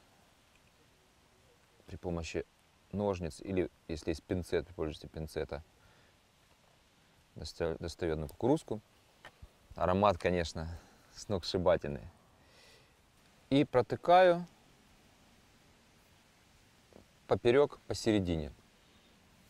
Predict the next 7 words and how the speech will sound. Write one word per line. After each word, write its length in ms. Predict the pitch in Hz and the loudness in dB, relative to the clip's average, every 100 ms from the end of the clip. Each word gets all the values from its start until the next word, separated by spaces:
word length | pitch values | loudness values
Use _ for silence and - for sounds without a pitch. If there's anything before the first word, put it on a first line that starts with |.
| - - - - | -20 -20 -20 -6
Классный 360 | 85 73 - | 0 0 -2
запах. 300 | 78 123 165 - - - - - _ _ _ - - - - - - | -4 -4 -4 -12 -20 -20 -20 -20 _ _ _ -20 -20 -20 -20 -12 4
Далее 460 | 175 196 190 180 - _ _ _ _ _ _ - - _ - - _ _ _ - - _ _ _ - - _ | 8 10 8 4 -6 _ _ _ _ _ _ -20 -20 _ -20 -20 _ _ _ -20 -20 _ _ _ -20 -20 _
точно 320 | 127 113 107 | 4 4 2
так 220 | 110 98 | 2 2
же 100 | 90 | 2
посерединочке, 840 | - - 110 123 175 160 - 127 | -4 -6 -6 -4 -2 -4 -6 -12